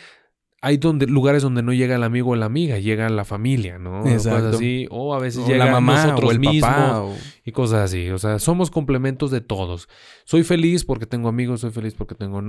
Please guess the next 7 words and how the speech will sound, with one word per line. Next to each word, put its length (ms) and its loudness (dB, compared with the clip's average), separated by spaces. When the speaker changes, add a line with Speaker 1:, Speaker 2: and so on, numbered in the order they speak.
Speaker 1:
tenemos 420 -6
pareja, 520 -2
somos, 320 -8
soy 100 -8
feliz 300 -8
porque 640 -10
tengo 400 -10